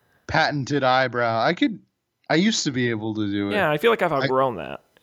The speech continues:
Speaker 2: But
Speaker 1: I
Speaker 2: the, but
Speaker 1: can
Speaker 2: the
Speaker 1: only do it, I think I can only do it in one eye. The other eye doesn't, it doesn't, I don't think it goes that way.
Speaker 2: There you go.
Speaker 1: But,
Speaker 2: Got, got a little bit.
Speaker 1: ooh,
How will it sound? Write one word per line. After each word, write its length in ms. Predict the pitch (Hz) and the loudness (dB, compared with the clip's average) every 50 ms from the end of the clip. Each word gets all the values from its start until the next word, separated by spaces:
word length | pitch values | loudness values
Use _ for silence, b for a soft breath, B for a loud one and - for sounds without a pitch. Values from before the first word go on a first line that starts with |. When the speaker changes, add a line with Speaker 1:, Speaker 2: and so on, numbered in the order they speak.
| _ _ _ - | _ _ _ -4
Speaker 2:
But 100 | - 147 | -2 0
Speaker 1:
I 60 | 156 | 0
Speaker 2:
the, 60 | 170 | 2
but 60 | 190 226 | 4 4
Speaker 1:
can 80 | 226 220 | 6 6
Speaker 2:
the 60 | 143 | 6
Speaker 1:
only 200 | 143 269 269 240 | 6 6 2 -2
do 220 | 180 196 208 208 | -4 -4 -2 0
it, 200 | 190 180 156 - - | 0 0 0 -2 -6
I 100 | - 147 | -6 -4
think 200 | 147 151 226 247 | -4 -2 -2 0
I 100 | 262 240 | 0 0
can 100 | 190 190 | 2 2
only 200 | 185 180 175 160 | 2 2 2 2
do 160 | 151 160 160 151 | 2 2 2 2
it 60 | 139 | 2
in 120 | 135 127 | 0 0
one 220 | 127 127 127 123 113 | 2 2 2 2 2
eye. 280 | 104 98 90 90 - 92 - - | 2 0 0 -2 -6 -12 -10 -4
The 60 | - 120 | 0 0
other 240 | 131 143 147 139 | 2 2 2 2
eye 160 | 135 127 123 120 | 2 2 2 2
doesn't, 380 | 120 117 107 107 117 104 - _ _ _ _ - | 0 -2 -4 -4 -6 -8 -10 _ _ _ _ -12
it 100 | 120 117 | -10 -6
doesn't, 480 | 113 120 117 110 110 107 101 - - 110 | -4 -4 -4 -2 -2 -4 -4 -6 -4 -4
I 40 | |
don't 120 | 113 117 117 | -2 0 2
think 140 | 117 104 101 | 2 0 0
it 40 | |
goes 220 | 98 107 104 101 98 | 0 0 0 0 0
that 240 | 98 95 95 - 92 | 0 0 0 -2 -2
way. 240 | 92 92 90 92 90 - _ _ _ _ - | -4 -4 -4 -6 -8 -12 _ _ _ _ -10
Speaker 2:
There 140 | 359 370 - | -8 -6 -2
you 40 | |
go. 140 | 139 - - | 2 2 2
Speaker 1:
But, 60 | 101 | 2
Speaker 2:
Got, 300 | 98 - - - - - | 2 0 -2 -4 -6 -6
got 100 | - 381 | -6 -6
a 20 | 339 | -6
little 160 | - 185 202 | -4 -6 -6
bit. 200 | 170 - 127 143 | -6 -2 0 2
Speaker 1:
ooh, 200 | 147 131 107 | 2 2 0